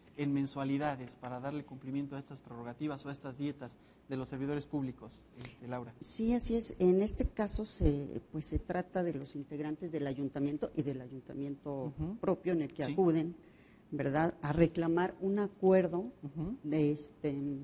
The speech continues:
Speaker 2: digamos, un acuerdo plenario de la
Speaker 1: Sí.
Speaker 2: sala de segunda instancia,
Speaker 1: Ujú.
Speaker 2: en la que determinó,
Speaker 1: Ujú.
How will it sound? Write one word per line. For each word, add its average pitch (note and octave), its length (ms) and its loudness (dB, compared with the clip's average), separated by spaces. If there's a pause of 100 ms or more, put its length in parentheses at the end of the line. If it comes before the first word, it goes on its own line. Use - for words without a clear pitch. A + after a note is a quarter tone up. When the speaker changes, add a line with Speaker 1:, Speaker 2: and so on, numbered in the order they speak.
(220)
Speaker 2:
digamos, D3 220 -6
un D#3+ 60 -6
acuerdo D#3 260 -6
plenario D3+ 560 0 (120)
de C3+ 80 -12
la C3+ 80 -6
Speaker 1:
Sí. C3+ 40 -2
Speaker 2:
sala C#3 260 -6
de C#3 60 -8
segunda D#3 340 -2
instancia, F3+ 640 0
Speaker 1:
Ujú. D3+ 320 -8 (400)
Speaker 2:
en E3 140 6
la D#3+ 120 4
que D#3+ 340 4
determinó, F3+ 960 4 (180)
Speaker 1:
Ujú. E3 320 -2